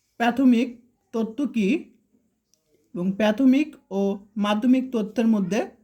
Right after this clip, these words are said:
পার্থক্য লিখো। এই প্রশ্নটি দুই হাজার বাইশ সাল চলে আসছে, খুবই ইম্পর্টেন্ট। আর যারা কোর্স করতে চাও, তারা এই নাম্বারে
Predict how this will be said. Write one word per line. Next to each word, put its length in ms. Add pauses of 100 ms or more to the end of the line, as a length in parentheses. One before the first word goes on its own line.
(460)
পার্থক্য 460 (160)
লিখো। 360 (680)
এই 120
প্রশ্নটি 480 (120)
দুই 160
হাজার 320 (720)
বাইশ 260
সাল 180
চলে 200
আসছে, 320 (720)
খুবই 240
ইম্পর্টেন্ট। 520 (2000)
আর 160
যারা 220
কোর্স 320
করতে 280
চাও, 280 (960)
তারা 200 (560)
এই 140
নাম্বারে 420